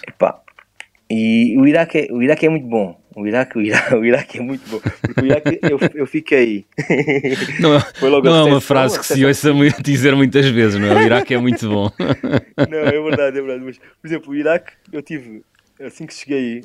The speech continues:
Speaker 1: ao Iraque, né? Tive aquela recepção maravilhosa na, na fronteira. E depois fiquei duas semanas no Iraque. Paguei a primeira noite e a última noite de hotel. As restantes foi tudo em casa de pessoas que me chamavam, que me, me encontravam no meio da rua e levavam para a casa deles, davam-me comida, davam-me tudo.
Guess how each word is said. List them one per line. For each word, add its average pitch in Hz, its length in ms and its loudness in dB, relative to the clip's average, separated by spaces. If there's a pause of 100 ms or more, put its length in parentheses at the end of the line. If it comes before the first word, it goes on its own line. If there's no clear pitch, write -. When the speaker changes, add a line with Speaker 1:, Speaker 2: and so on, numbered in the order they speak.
(100)
Speaker 1:
ao 107 120 -12
Iraque, 156 260 -2
né? 190 200 -10
Tive 135 160 -10
aquela 135 200 2
recepção 139 500 -6
maravilhosa 131 580 -2
na, 127 140 -2
na 127 80 -6
fronteira. 117 520 -6 (400)
E 147 80 -6
depois 139 400 2
fiquei 147 260 -4
duas 190 220 -4
semanas 185 300 -4
no 170 80 -4
Iraque. 127 360 2 (380)
Paguei 127 480 2
a 117 60 -10
primeira 175 320 0
noite 135 300 -2
e 123 40 2
a 139 40 4
última 165 260 -2
noite 123 240 -2
de 110 120 -8
hotel. 156 480 0 (600)
As 175 120 -2
restantes 202 460 -4
foi - 180 -6
tudo 175 140 -8
em 165 60 -4
casa 160 240 -2
de 143 60 -20
pessoas - 260 -10
que - 100 -14
me 151 60 -12
chamavam, 117 440 -2
que 127 140 -16
me, 120 60 -10 (340)
me 123 180 -6
encontravam 165 340 -2
no 165 80 -4
meio 170 140 0
da 147 80 4
rua 196 340 -2 (460)
e 156 40 -2
levavam 160 300 2
para 151 140 -4
a - 20 -6
casa 143 180 -2
deles, 147 260 -2
davam-me 139 260 -4
comida, 135 320 -10
davam-me 127 300 -6
tudo. 139 300 -12